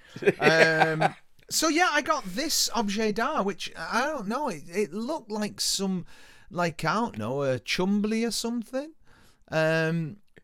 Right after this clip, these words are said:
Speaker 2: it just intrigued me. I used to have a jumper that looked exactly like that. I suppose that's what first intrigued me. And then because of the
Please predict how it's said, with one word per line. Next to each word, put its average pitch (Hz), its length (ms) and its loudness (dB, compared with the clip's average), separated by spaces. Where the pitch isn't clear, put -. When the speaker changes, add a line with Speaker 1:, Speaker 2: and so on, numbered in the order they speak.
Speaker 2:
it 208 160 -6
just 247 280 -4
intrigued 247 800 -4
me. 110 160 -2
I 135 120 0
used 233 180 -2
to 262 80 0
have 180 80 0
a 151 40 0
jumper 202 460 -2
that 117 160 -6
looked 104 240 -10
exactly 113 480 -6
like 151 340 -8
that. 98 220 -10
I 104 40 -12
suppose 165 340 -6
that's 180 240 -6
what - 140 -10
first 160 300 -8
intrigued - 460 -12
me. - 140 -18
And 196 160 0
then 311 200 2
because 294 400 -6
of 190 240 -4
the 208 260 0